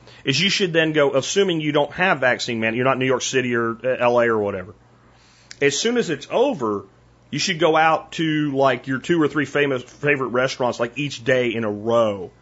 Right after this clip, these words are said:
and say, "Hey, we're back. Just want you to know what it looks like if this shit gets enforced."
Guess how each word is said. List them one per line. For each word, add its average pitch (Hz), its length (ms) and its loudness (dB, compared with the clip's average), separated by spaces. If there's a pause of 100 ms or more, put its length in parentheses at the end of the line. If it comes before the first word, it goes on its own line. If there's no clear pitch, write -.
(360)
and 120 140 -2
say, 120 220 0
"Hey, 120 180 0
we're 113 120 -6
back. 123 520 0 (260)
Just 147 220 -8
want 240 180 -4
you 170 80 -2
to 147 60 0
know 143 200 2
what 135 140 2
it 98 80 -2
looks 131 340 0
like 101 300 -2
if 107 100 -10
this 123 160 2
shit 113 200 0
gets - 220 -4
enforced." 165 600 -2